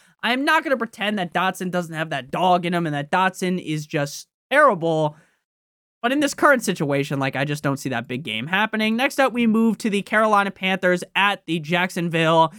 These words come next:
Jaguars. Now, despite the Jaguars looking like a fucking X F L team, looking like a C F L team last week, Ridley had one of his best games of the year against the Bucs. Six receptions on nine targets, six of nine. Very nice, I like. Shout out Borat for ninety yards and two touchdowns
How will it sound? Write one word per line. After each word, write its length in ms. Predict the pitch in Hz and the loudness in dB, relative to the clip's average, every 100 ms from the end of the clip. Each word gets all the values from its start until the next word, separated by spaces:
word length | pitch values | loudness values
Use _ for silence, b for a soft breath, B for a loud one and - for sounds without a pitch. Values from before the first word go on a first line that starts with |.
| 185 151 | -14 0
Jaguars. 760 | 175 175 165 165 156 147 147 | 2 2 2 2 2 0 -2
Now, 160 | 165 180 | 0 0
despite 380 | 190 - 339 339 | -2 0 0 2
the 60 | |
Jaguars 680 | 233 190 196 202 202 208 202 | -2 0 0 2 4 4 4
looking 240 | 202 208 202 | -2 -2 2
like 160 | 196 | 2
a 80 | 165 | 0
fucking 440 | - 196 190 180 165 | -2 -2 0 -6 -2
X 280 | 175 202 240 | -4 -2 0
F 200 | 208 - | -2 0
L 220 | 180 190 | 2 2
team, 320 | 190 196 196 | 0 -2 0
looking 220 | 202 220 254 | -2 -2 -4
like 180 | 233 | -4
a 80 | 190 | -4
C 240 | - 208 208 | -6 -2 0
F 220 | 208 - | 0 0
L 180 | 180 190 | 2 0
team 420 | - 196 190 196 B 220 185 | -2 -2 0 0 B -20 -4
last 500 | 156 170 202 214 - | 0 2 2 0 -6
week, 540 | 156 170 180 185 - _ _ _ _ _ _ _ _ - | -4 2 2 0 -8 _ _ _ _ _ _ _ _ 0
Ridley 460 | 214 240 302 302 311 | 0 0 0 2 2
had 260 | 220 247 | 2 0
one 140 | 233 262 | 0 0
of 60 | |
his 100 | 240 | 0
best 260 | 220 262 - | 0 0 0
games 280 | 247 262 240 | -2 0 -2
of 40 | |
the 80 | 262 | -2
year 400 | 220 175 180 202 | 0 2 2 2
against 320 | 185 190 220 | 0 -2 -2
the 80 | 208 | -2
Bucs. 300 | 185 202 - | 0 0 -4
Six 260 | - - | -6 -6
receptions 500 | 269 247 233 226 233 | -4 0 0 -2 -4
on 200 | 208 202 | -2 0
nine 180 | 208 214 | 0 -2
targets, 400 | 226 180 175 180 | 2 0 0 -4
six 180 | 196 190 | -6 -4
of 140 | 240 | -2
nine. 240 | 233 208 214 | 0 0 0
Very 340 | 180 240 381 | 0 0 2
nice, 380 | 403 269 262 - | 2 2 0 0
I 140 | 269 | 2
like. 340 | 302 254 247 240 | 4 2 0 -2
Shout 160 | 254 | 0
out 160 | 247 240 | 0 0
Borat 260 | 220 220 226 | 2 2 0
for 60 | |
ninety 300 | 196 202 247 | -4 -4 -2
yards 340 | 233 202 214 196 | 2 4 4 -2
and 140 | 185 | -10
two 120 | 185 | -8
touchdowns 600 | 175 254 - 247 254 254 | 0 0 2 2 2 0